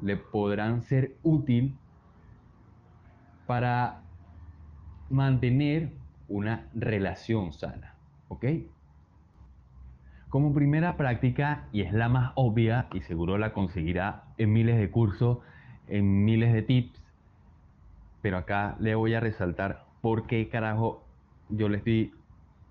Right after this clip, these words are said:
dándole la información un poco más detallada, es comunicarse, ¿ok? Y aquí viene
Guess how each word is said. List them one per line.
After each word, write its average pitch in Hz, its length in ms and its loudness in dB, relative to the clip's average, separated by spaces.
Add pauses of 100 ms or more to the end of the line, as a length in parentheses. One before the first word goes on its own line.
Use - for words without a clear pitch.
(360)
dándole 110 560 2
la 101 160 0
información 90 600 -2
un 101 100 2
poco 98 320 -2
más 113 420 2
detallada, 113 720 0
es 135 260 -2 (460)
comunicarse, 95 760 0 (720)
¿ok? 90 180 -4 (920)
Y 110 80 0
aquí 131 540 0
viene 107 480 0